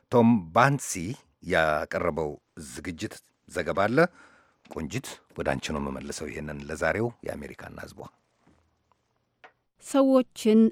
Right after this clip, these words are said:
Speaker 2: በማስቀየም ወይም በአጠያያቂነት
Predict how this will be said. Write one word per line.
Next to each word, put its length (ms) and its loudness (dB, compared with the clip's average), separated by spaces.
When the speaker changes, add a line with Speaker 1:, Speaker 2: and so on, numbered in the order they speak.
Speaker 2:
በማስቀየም 960 2
ወይም 320 6
በአጠያያቂነት 1120 2